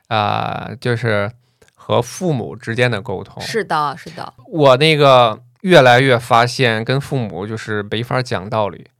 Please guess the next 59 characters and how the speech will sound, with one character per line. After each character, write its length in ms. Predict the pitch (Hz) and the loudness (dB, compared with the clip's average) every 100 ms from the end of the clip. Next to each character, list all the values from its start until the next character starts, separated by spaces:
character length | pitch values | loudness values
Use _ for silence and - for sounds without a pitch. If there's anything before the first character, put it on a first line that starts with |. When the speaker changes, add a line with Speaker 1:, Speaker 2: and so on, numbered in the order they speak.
| _ _ _ _ | _ _ _ _
Speaker 1:
而 220 | 117 151 | 4 6
我， 200 | 151 120 | 6 2
我 200 | 147 139 | 4 4
当 180 | 135 165 | 6 4
时 120 | 165 | 2
就 180 | 165 160 | 2 2
给 180 | 135 127 | 2 2
我 220 | 135 113 | 4 2
朋-， 60 | 101 | 0
Speaker 2:
太 120 | 233 | -2
对 200 | 220 180 | -2 -2
了。 180 | 151 - | -4 -10
<laughs> 40 | |
Speaker 1:
朋 200 | - - | -2 2
友 100 | 165 | 4
支 180 | 160 156 | 4 4
招， 140 | 156 156 | 6 8
就 80 | |
是 60 | 147 | 6
什 60 | 131 | 0
么， 100 | 127 | -2
你 120 | 113 | -2
跟 160 | 131 | -2
他 120 | 143 147 | -2 -2
打 200 | 139 95 | -2 -4
岔， 420 | - 143 - - _ _ | -4 -4 -4 -12 _ _
插 180 | - 127 | -4 -2
科 140 | 135 | 0
打 160 | 127 104 | 0 -2
诨 140 | - | -6
儿， 160 | 127 - _ _ _ _ _ | -8 -8 _ _ _ _ _
你， 160 | 170 | -2
你 220 | 160 156 156 | -2 0 2
跟 100 | 190 | 2
父 140 | 170 | 0
母 80 | 127 | 0
没 80 | 127 | 0
法 120 | 156 | 0
讲 180 | 147 127 | 0 -4
通 100 | 117 | -2
道 140 | 117 | -2
理 120 | 101 | -2
的。 180 | 90 - _ _ _ _ _ _ _ _ | -8 -16 _ _ _ _ _ _ _ _
Speaker 2:
啊， 200 | - 202 - _ _ | -8 -8 -8 _ _
那， 160 | - 294 | -4 -4
那 160 | 294 311 | -4 -8
说 180 | 269 294 | -6 -10
明 220 | 285 294 | -10 -12
你， 720 | 220 151 139 147 156 - _ | -12 -14 -16 -20 -20 -20 _
说 180 | _ - | _ -12
明 160 | - 269 | -10 -10
你 100 | 202 | -12
父 220 | - 240 | -16 -16
母 140 | 170 | -16
不 240 | 143 - 160 | -16 -16 -14
是 220 | - 226 | -10 -10
那 180 | 185 156 | -10 -12
种， 260 | 156 135 - _ _ _ _ _ _ _ _ _ | -14 -18 -20 _ _ _ _ _ _ _ _ _
呃， 140 | _ | _